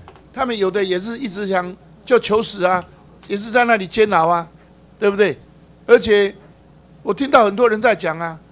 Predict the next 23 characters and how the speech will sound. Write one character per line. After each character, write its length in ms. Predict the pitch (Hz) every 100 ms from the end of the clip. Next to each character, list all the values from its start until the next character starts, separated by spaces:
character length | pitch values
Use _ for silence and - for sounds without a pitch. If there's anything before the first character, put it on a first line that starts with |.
| - _
公 140 | - 254
开 120 | 262
家 180 | - 269
人 180 | 226 233
本 140 | 254
来 100 | 226
都 120 | 202
要 80 | 226
跟 140 | 220 220
社 160 | 233
会 120 | 226
隔 200 | 208 175
离， 160 | 180 170
你 180 | 175 190
让 220 | 240 233
他 220 | 233 233 - - - -
多 160 | 254
活 160 | 208 220
几 160 | 190 175
天， 280 | 220 214 214 - - _ -
等 120 | 196
于 80 | 233
是 280 | 233 214